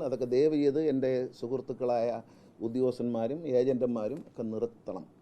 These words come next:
എന്ന് ഞാൻ സ്നേഹത്തോടെ അഭ്യർത്ഥിക്കുകയാണ്. എൻ്റെ അടുത്ത് ആരെയും വിളിച്ചുകൊണ്ട് ഇത്തരം കാര്യങ്ങൾക്ക് ശുപാർശയ്ക്ക്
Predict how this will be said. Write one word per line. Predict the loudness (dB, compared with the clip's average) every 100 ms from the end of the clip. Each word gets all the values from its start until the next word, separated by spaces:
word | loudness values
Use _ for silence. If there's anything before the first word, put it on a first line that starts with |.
| -20 -20 -20 -20 -20 -20 -20 -20 -20 -20 -20 -20 -10 -8
എന്ന് | -6 -4 -2
ഞാൻ | -2 -4
സ്നേഹത്തോടെ | -2 -2 0 0 0 2 2
അഭ്യർത്ഥിക്കുകയാണ്. | 2 -2 -2 -2 -4 -4 -16 -20 -20 -20 -20 -20 -18 -8 -8 -4 -2 0
എൻ്റെ | 4 4
അടുത്ത് | 6 0 0 -14 -20 -20 -6 4
ആരെയും | 4 6
വിളിച്ചുകൊണ്ട് | 2 -2 -2 -2 -2 -4
ഇത്തരം | -2 -2 0
കാര്യങ്ങൾക്ക് | 0 -2 -4 -6 -6
ശുപാർശയ്ക്ക് | -2 -2 -4 -8